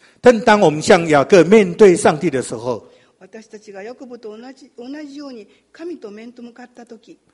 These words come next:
Speaker 1: 求主你帮助我们，
Speaker 2: どうぞ私たちを助けてください。
Speaker 1: 能够学习雅各。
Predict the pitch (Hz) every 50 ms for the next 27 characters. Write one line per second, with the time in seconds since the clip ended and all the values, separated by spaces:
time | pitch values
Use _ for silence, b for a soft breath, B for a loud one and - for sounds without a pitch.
0 | _ _ _ - - 147 143 - 135 113 110 104 - 139 135 127 - 135 113 98
1 | 92 87 87 87 _ _ _ _ _ _ _ 214 233 226 208 208 196 196 - 262
2 | 240 - - 262 262 - 220 202 - 220 214 - _ 277 254 254 233 - 202 208
3 | 208 - - 220 190 - 135 127 131 131 - - 135 127 123 - - 110 101 98
4 | 98 - - 123 110 95